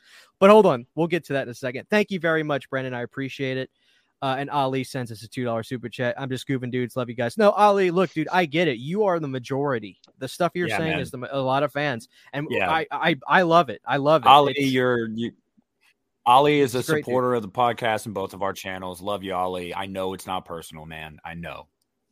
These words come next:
Speaker 1: He, it's passion, dude. This is, this, I get it. This is the fucking Halloween franchise, man. Like,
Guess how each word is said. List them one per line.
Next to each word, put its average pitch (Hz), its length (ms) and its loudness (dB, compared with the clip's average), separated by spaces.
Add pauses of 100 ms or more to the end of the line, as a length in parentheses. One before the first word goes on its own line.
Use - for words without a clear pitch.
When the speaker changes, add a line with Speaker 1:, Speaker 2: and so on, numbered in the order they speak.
(180)
Speaker 1:
He, 185 140 -8
it's 202 180 -8
passion, 330 500 0
dude. 220 180 -2
This 240 160 -4
is, 294 200 -10
this, 247 240 -6
I 226 140 2
get 226 180 -4
it. 269 40 -12
This 277 100 -12
is - 60 -18
the 277 60 -18
fucking 262 320 -6
Halloween 277 460 -4
franchise, 254 580 -4
man. 185 340 -8
Like, 180 220 -2